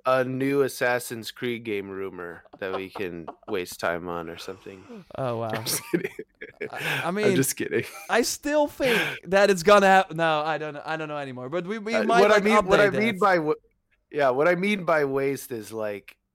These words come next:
Speaker 1: the fact that, like, r-, this is prime fake announcement type stuff. But who knows? Um, maybe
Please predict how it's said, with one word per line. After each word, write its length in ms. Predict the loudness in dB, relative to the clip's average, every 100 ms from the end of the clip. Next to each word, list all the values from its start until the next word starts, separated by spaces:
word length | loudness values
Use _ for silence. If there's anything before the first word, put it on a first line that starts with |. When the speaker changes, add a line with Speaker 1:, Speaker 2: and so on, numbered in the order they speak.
| _ _
Speaker 1:
the 80 | -10
fact 360 | -2 -2 -2
that, 200 | -6 -6
like, 240 | -6 -8 -8
r-, 160 | -14 -16 -20 -20 -4
this 260 | 0 2 2
is 320 | -2 -2 -10 _
prime 680 | -4 2 4 4 4 0 -4
fake 800 | -10 -16 0 2 2 -2 -12 -20 _
announcement 840 | -6 -4 -4 -4 -6 -10 -10 -12 -10
type 300 | -8 -8 -12
stuff. 360 | -8 -8 -8 _
But 240 | -2 -2 -6 -20 _ -18 -10
who 240 | -4 -2
knows? 640 | 2 2 4 2 -2 -6 -16 _ _ _ _ _ 2
Um, 640 | 2 4 2 -2 -8 -14 _ _ _ -8
maybe 600 | -4 -2 -2 -4 -6 -10